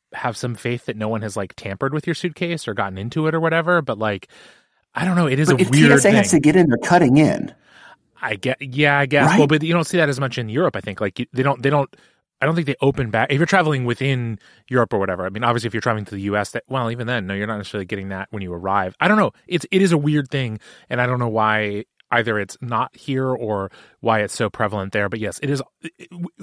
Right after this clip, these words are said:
Speaker 1: you will never have a more sort of bizarrely multicultural experience than if you, like,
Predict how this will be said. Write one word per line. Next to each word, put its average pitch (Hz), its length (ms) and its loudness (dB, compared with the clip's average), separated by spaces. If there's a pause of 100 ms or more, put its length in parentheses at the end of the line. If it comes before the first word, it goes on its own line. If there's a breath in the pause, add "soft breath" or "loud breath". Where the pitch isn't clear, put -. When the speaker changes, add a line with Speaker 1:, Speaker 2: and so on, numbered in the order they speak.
(260 loud breath)
Speaker 1:
you 170 120 0
will 214 120 6
never 190 260 2
have 170 160 0
a 147 80 2
more 120 300 0
sort 117 200 -4
of 104 140 -6
bizarrely 110 680 0
multicultural 110 680 -4
experience 110 540 -4
than 107 100 -4
if 98 100 -10
you, 113 120 -4
like, 101 200 -2